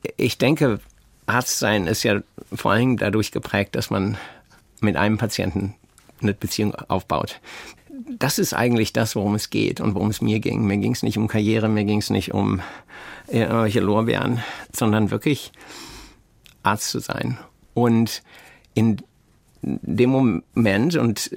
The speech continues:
in, in dem Umfeld, wo ich war, dachte ich, dass ich das am besten könnte. Ähm,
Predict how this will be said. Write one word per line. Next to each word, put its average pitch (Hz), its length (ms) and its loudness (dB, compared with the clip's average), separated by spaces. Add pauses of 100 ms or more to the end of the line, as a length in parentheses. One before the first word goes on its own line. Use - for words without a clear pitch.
(140)
in, 110 240 2
in 110 200 0
dem 107 180 2
Umfeld, 120 500 2
wo 110 100 2
ich 110 180 -2
war, 98 280 2
dachte - 320 -2
ich, - 100 -4
dass 113 180 -2
ich 123 140 -4
das - 180 -4
am 113 140 0
besten 104 300 -2
könnte. - 440 -2 (200)
Ähm, 95 360 0